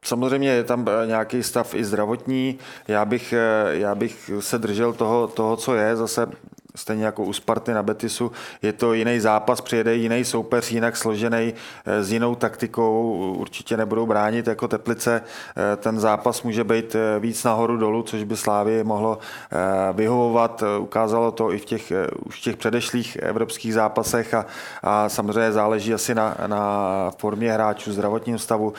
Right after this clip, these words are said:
Každopádně nepředpokládám nějakou, eh, velkou výměnu, eh, hráčů Slávie, protože, eh, na to není čas.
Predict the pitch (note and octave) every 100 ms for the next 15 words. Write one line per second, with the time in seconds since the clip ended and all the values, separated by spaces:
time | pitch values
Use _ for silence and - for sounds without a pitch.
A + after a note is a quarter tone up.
0 | - - G#2+ G2 A2 G#2+ A2 - - -
1 | - F#2+ G2+ - A2 G#2+ A2+ G#2+ G#2+ G#2
2 | G2+ F#2+ A2 G#2 - - - G2+ G2 F#2+
3 | G2+ G#2 G#2+ G2+ G#2 G#2 G#2 F#2 - F#2
4 | D#2 G2 G2 F#2+ - G#2 G#2 F#2+ G2+ G2
5 | - - G2 G2+ G2+ - - - - F#2+
6 | F#2 G2 G2 G2 F#2+ F2+ E2+ -